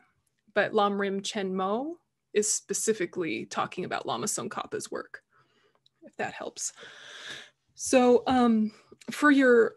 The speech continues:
homework, before I forget, in practicing the path, um, it's useful to read a little bit more about Lama Atisha and Lama Tsongkhapa.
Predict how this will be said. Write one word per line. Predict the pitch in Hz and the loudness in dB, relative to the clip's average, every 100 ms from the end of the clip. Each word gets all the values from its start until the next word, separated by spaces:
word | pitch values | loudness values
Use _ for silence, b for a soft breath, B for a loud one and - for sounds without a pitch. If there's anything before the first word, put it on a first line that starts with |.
| - | -8
homework, | - 320 269 - | 0 6 6 6
before | 233 220 269 240 | 2 2 6 6
I | 220 | 6
forget, | 220 214 190 190 175 - | 4 0 4 4 4 2
in | 226 220 | 2 2
practicing | 220 226 202 - 208 214 196 | 2 2 0 -2 -2 0 0
the | |
path, | 190 - 190 220 320 - - - - - | -2 -2 0 0 -2 -10 -16 -16 -12 -2
um, | 220 214 214 | 0 0 -2
it's | 240 226 - | -4 -4 -4
useful | 202 240 - 294 269 | 0 0 2 0 0
to | 269 | 0
read | 240 240 226 | 0 2 2
a | |
little | 220 226 | 2 4
bit | 208 220 | 6 6
more | 214 208 214 | 6 4 4
about | 202 202 - | 2 2 0
Lama | 214 208 208 | 0 0 0
Atisha | - 220 - 220 - 233 226 | -2 -4 -4 -2 -2 -2 -2
and | 214 | 0
Lama | 220 208 | 0 2
Tsongkhapa. | 214 220 214 220 233 302 320 | 0 -2 -2 -2 -2 -2 -4